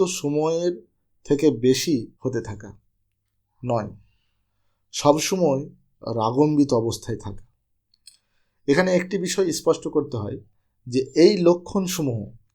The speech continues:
মানসিক এবং সাধারণ রোগের ক্ষেত্রেও হয়ে থাকে। তবে এর পার্থক্য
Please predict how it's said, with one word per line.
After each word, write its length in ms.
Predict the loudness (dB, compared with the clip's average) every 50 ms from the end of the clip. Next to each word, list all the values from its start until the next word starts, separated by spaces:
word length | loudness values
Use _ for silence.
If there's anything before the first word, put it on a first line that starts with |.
| _ -8
মানসিক 540 | -4 -2 0 0 0 0 -2 -2 -4 -6 -6 -6 -2
এবং 240 | 0 2 2 2 0 -2
সাধারণ 540 | -4 -6 -4 -2 -2 0 0 0 0 -2 -2 -2
রোগের 380 | -2 -2 -2 0 0 0 0 0
ক্ষেত্রেও 480 | -2 -4 -4 -4 -6 -4 -2 -2 0
হয়ে 220 | 0 -2 -4 -6 -6
থাকে। 240 | -10 -18 -20 -20 -20 _ _ _ _ _ _ _ _ _ _ _ _ _ _ _ 0
তবে 160 | 2 4 6 6
এর 100 | 6 6 4
পার্থক্য 440 | 4 4 4 2 0 -6 -8 -8 -8